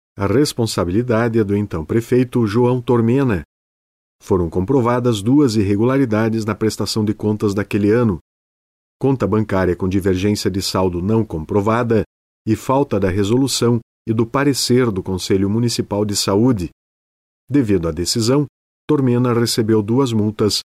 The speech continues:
no valor de sete mil e oitocentos reais. O relator do processo, conselheiro Artagão de Matos Leão, destacou que a comissão de sindicância, aberta pelo município, não apresentou resultado prático,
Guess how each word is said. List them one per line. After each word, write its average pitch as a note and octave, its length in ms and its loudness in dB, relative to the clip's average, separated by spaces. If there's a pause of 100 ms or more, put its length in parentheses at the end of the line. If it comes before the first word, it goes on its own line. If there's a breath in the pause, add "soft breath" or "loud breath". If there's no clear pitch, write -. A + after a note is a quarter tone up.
(240)
no A2+ 80 2
valor G#2+ 320 2
de G#2+ 140 -2
sete A#2+ 420 -2
mil A#2+ 260 2
e B2 80 2
oitocentos F#2 600 -2
reais. F#2 500 -2 (840)
O G#2 120 -2
relator F2+ 400 0
do D#2 120 -6
processo, A#2+ 600 -2 (340)
conselheiro G#2 560 2
Artagão G2 420 -2
de G#2 120 2
Matos F2 360 -4
Leão, B2+ 300 2 (400)
destacou C3 480 0
que B2+ 80 -2
a A#2+ 60 0
comissão C#3+ 500 0
de G2+ 80 -4
sindicância, B2 760 -2 (280)
aberta G2 580 -2
pelo E2 220 -8
município, B2 600 0 (360)
não D3+ 220 2
apresentou C3 500 0
resultado B2+ 560 -2
prático, G#2+ 560 -2